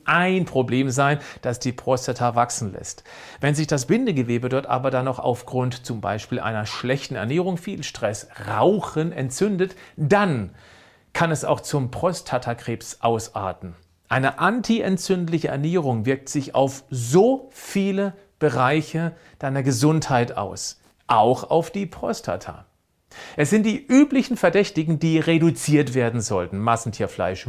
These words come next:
Wurst, Getreideprodukte aus Weißmehl, also Weißbrot, Nudeln, Gebäck und natürlich auch Süßigkeiten, dann Softgetränke, zu viel Alkohol natürlich auch.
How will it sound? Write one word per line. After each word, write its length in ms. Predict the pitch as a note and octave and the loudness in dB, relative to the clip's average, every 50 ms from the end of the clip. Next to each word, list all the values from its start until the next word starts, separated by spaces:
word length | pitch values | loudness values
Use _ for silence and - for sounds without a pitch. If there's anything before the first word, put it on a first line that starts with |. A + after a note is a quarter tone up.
| G#2+ G2 | -6 -2
Wurst, 400 | A#2 C#3+ D#3+ C#3+ C3 - - - - - - - - | 0 0 0 0 0 -4 -6 -10 -16 -20 -20 -20 -6
Getreideprodukte 920 | - C#3+ - - - B2+ C3+ - - E3+ - - C#3 C3 B2+ A2+ - C#3 A#2+ | -4 -4 -4 0 2 4 4 4 4 2 0 0 -2 -2 -2 -2 0 -2 0
aus 280 | C3 C3+ A#2+ - A#2+ A2+ | 0 0 0 -2 -2 0
Weißmehl, 540 | A#2+ A#2 C#3+ D#3+ D3+ - - A#2+ G#2+ G2+ | 2 4 4 4 2 0 -2 -4 -4 -4
also 400 | - - G2+ - - A2 G#2+ - - _ _ _ _ _ | -4 -6 -6 -4 -4 -4 -4 -6 -10 _ _ _ _ _
Weißbrot, 720 | - G#2 G2+ G#2+ B2+ C3 C3 - - B2 B2 B2+ B2 - C3 | -10 -4 0 2 2 2 0 -2 0 2 2 2 0 -2 0
Nudeln, 500 | A#2+ B2+ B2+ B2+ B2 B2+ B2+ B2+ B2+ B2 B2 - - - _ | 2 4 4 4 4 4 2 2 2 -2 -4 -10 -16 -10 _
Gebäck 440 | - B2 - - C3 C3 - - - - _ _ | -4 -4 0 0 -2 -2 -2 -10 -18 -20 _ _
und 100 | G3 E3+ | 4 6
natürlich 340 | G3 F#3+ - F3+ F3 E3 E3 | 6 6 4 2 2 2 2
auch 120 | D3+ B2 | 0 0
Süßigkeiten, 640 | - - F#3 F#3 E3 - D3 - - A#2 G#2 G2 A2 | 0 0 -2 0 0 -2 -4 -4 0 0 0 0 2
dann 160 | A#2 C#3 D3 C3+ | 0 0 0 0
Softgetränke, 800 | - E3 F3+ E3+ - - C3+ - - B2 A2 G#2 - G#2 G2 - - - - | 2 2 2 2 0 -4 -8 -6 -6 -8 -8 -6 -8 -8 -10 -10 -16 -20 -14
zu 240 | - - G3 G3 F#3+ | -2 2 2 2 2
viel 280 | - - F3+ F#3 - - | 2 -2 -4 -4 -4 0
Alkohol 520 | - C3 D3 E3+ F3+ D#3+ E3+ E3 E3+ D#3+ | 2 4 4 4 4 4 4 2 2 4
natürlich 460 | D#3 D3+ C#3+ - D3+ C#3 C3 - - | 2 0 -2 -2 -2 -2 -2 -4 0
auch. 380 | - D3+ C#3+ A2+ G2 - - | 0 2 2 2 0 -2 -8